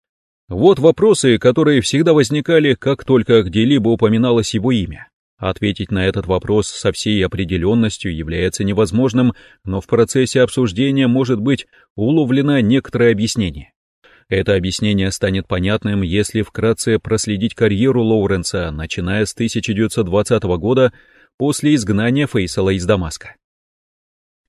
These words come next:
Воспользовавшись правом своего членства, Лоуренс перебрался на жительство в колледж всех душ –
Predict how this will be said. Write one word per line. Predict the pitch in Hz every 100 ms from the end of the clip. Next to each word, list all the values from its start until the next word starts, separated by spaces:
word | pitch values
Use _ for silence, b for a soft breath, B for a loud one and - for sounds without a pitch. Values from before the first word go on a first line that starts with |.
| -
Воспользовавшись | 87 113 - 156 139 131 131 - 135 123
правом | - - 135 131
своего | 123 101 120 127
членства, | - 123 127 - 113 113
Лоуренс | 98 92 113 117 110 - -
перебрался | 107 127 139 147 131 - 131
на | 139 123
жительство | 131 127 117 - 127
в | -
колледж | 147 143 127 -
всех | - - 143
душ – | 120 82 -